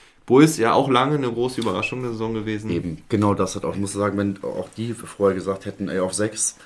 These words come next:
Speaker 1: Ja.
Speaker 2: geht ihr da raus, hätten die es, glaub ich, irgendwie auch genommen.
Speaker 1: Ich hatte es auf
Speaker 2: Ähm,
Speaker 1: sieben übrigens.
Speaker 2: Ja,
Speaker 1: Ja.
Speaker 2: und dann die, die Tendenz ist halt nur leider wieder ein bisschen schade, aber mit auch den vielen Verletzungen, die da waren, mh, ja, nicht nur, nicht nur Ball, sondern auch Lavine, der ja lange verletzt war und so. Und das ist
Speaker 1: Mhm.
Speaker 2: einfach,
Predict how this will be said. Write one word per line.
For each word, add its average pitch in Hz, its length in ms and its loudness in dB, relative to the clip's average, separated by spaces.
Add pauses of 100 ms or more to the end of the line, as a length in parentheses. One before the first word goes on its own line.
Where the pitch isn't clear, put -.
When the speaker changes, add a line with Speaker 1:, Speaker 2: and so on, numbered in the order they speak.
(200)
Speaker 1:
Ja. 120 80 -2
Speaker 2:
geht 104 80 -2
ihr 95 60 -4
da 95 80 -2
raus, 95 320 0
hätten 98 140 -6
die 101 40 -2
es, 95 100 -8
glaub 90 160 -6
ich, 80 80 -12
irgendwie 82 180 -6
auch 107 180 -4
genommen. 90 460 -6 (340)
Speaker 1:
Ich - 80 -2
hatte 120 100 4
es - 60 4
auf 98 100 6
Speaker 2:
Ähm, 90 60 0
Speaker 1:
sieben 113 280 2
übrigens. 110 560 -4
Speaker 2:
Ja, 80 80 -10
Speaker 1:
Ja. 87 120 0
Speaker 2:
und 82 140 -4
dann 98 120 2
die, 98 220 -2
die 92 160 -8
Tendenz 98 400 -2
ist - 100 -10
halt 92 120 -8
nur 87 100 -6
leider 85 220 -4
wieder 87 120 -10
ein 87 60 -8
bisschen 87 240 -8
schade, 92 500 -6
aber 82 240 -4
mit 87 380 -10
auch 95 100 -4
den 90 140 -12
vielen 95 200 -10
Verletzungen, 95 520 -4
die 87 80 -8
da 90 260 -4
waren, 92 360 -4 (480)
mh, 85 360 -6
ja, 82 100 -4
nicht 95 220 -4
nur, 92 280 -2
nicht 90 180 -8
nur 92 120 -6
Ball, 90 280 -2
sondern 90 260 -4
auch 92 120 -8
Lavine, 92 380 -6
der 90 100 -4
ja 87 80 -4
lange 87 220 -8
verletzt 85 440 -12
war 82 120 -8
und 80 120 -10
so. 80 60 -10
Und 101 120 -2
das 95 160 0
ist 92 80 -2
Speaker 1:
Mhm. 92 60 -10
Speaker 2:
einfach, 80 360 -10